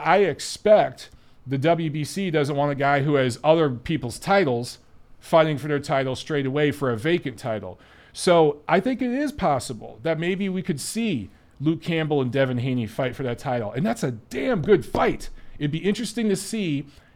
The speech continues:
Luke Campbell, I think, is very underappreciated by a lot of fighters. He gave, uh, a lot of fans. He gave Jorge Linares hell in their fight in Los Angeles. We were ringside for that one, and I was like, "Man, this Luke Campbell kid can box." He's had a couple of pretty impressive performances.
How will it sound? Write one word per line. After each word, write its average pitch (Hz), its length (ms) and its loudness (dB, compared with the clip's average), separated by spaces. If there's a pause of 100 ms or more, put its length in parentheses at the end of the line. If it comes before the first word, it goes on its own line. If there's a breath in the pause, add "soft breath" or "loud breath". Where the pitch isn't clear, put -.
Luke 277 240 0
Campbell, 269 320 2
I 185 80 4
think, 175 180 0
is 127 100 -4
very 180 300 2
underappreciated 165 880 -2
by 120 120 0
a 117 80 0
lot 113 180 0
of 107 80 -10
fighters. 107 320 -4
He 160 80 -2
gave, 151 340 0
uh, 123 260 0
a - 40 -10
lot 127 160 0
of 120 60 -8
fans. 151 360 -2 (580 soft breath)
He 202 120 0
gave 208 220 2
Jorge 190 260 4
Linares 165 540 2
hell 147 400 2
in 117 60 -2
their 135 160 2
fight 143 320 2
in 127 80 -2
Los 135 260 -2
Angeles. 131 420 -4
We 135 80 0
were 131 80 2
ringside 143 540 0
for - 80 -8
that 139 220 0
one, 117 140 0
and 120 80 -2
I 143 40 0
was 160 140 -2
like, 127 160 -4
"Man, 185 240 -2
this 202 180 -4
Luke 233 140 -8
Campbell 226 340 -2
kid 123 240 -8
can 113 120 -8
box." 127 600 -8 (240 soft breath)
He's 147 160 0
had 214 140 2
a - 20 -4
couple 175 320 0
of 151 140 -4
pretty 160 240 -2
impressive 135 480 -6
performances. 185 680 -2